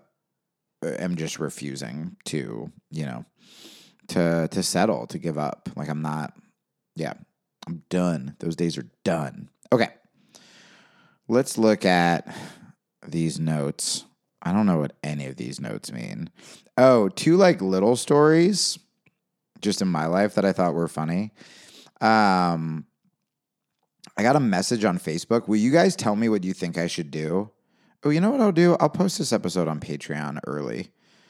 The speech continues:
So there you go. I'll give you guys, I'll give you guys something. Um, I thought I briefly said I had zero patrons, and I was like, "That adds up."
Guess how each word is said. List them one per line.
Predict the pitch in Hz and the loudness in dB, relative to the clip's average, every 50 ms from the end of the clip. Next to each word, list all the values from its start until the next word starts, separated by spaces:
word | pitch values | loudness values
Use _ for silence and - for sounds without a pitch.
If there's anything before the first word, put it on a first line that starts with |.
| _ _ _ _ _ _ _ _ _ | _ _ _ _ _ _ _ _ _
So | - - - - 80 78 76 76 78 78 | -20 -14 -8 -4 -2 0 0 0 -2 -2
there | 101 107 107 92 | 0 0 0 0
you | 69 71 | 0 -2
go. | 69 67 69 - - | -4 -6 -6 -6 -6
I'll | - 98 | -6 -4
give | 95 92 76 69 | -4 -4 -4 -4
you | 69 | -6
guys, | 65 67 65 60 69 78 - - - - _ _ _ _ - | -6 -6 -6 -4 -6 -6 -6 -8 -10 -12 _ _ _ _ -10
I'll | - - 110 | -8 -6 -4
give | 90 76 | -4 -4
you | 67 58 | -4 -4
guys | 55 60 64 - | -6 -8 -8 -8
something. | 57 55 - - 71 85 95 - _ _ _ _ _ _ _ _ _ _ - | -8 -10 -8 -8 -8 -8 -8 -10 _ _ _ _ _ _ _ _ _ _ -2
Um, | 92 92 92 92 90 87 85 82 82 80 78 76 76 76 76 85 101 - _ _ _ _ _ _ _ _ _ _ _ _ _ _ _ _ _ _ _ _ _ _ _ _ _ _ _ _ _ _ _ _ _ _ _ - - | 2 2 4 4 4 4 2 2 2 2 0 0 -2 -4 -6 -6 -8 -10 _ _ _ _ _ _ _ _ _ _ _ _ _ _ _ _ _ _ _ _ _ _ _ _ _ _ _ _ _ _ _ _ _ _ _ -6 0
I | 95 | 2
thought | 98 101 95 | 4 4 4
I | |
briefly | 85 78 80 80 78 82 80 | 2 0 -2 -2 -2 -2 -4
said | 76 - 78 | -2 -2 -2
I | 78 80 | 0 0
had | 76 71 69 | -2 -2 -4
zero | 65 67 67 71 71 73 | -8 -6 -6 -4 -4 -4
patrons, | - - 73 67 - - 87 90 95 90 82 | -4 -4 -6 -6 -6 -6 -4 -4 -4 -4 -4
and | 80 | -6
I | 78 | -6
was | 71 71 71 | -6 -6 -6
like, | 76 78 76 - _ - | -6 -8 -8 -8 _ -4
"That | 104 104 101 | -2 -2 0
adds | 80 71 64 - 58 | -2 -2 -4 -6 -8
up." | 57 57 - - - | -8 -10 -10 -12 -16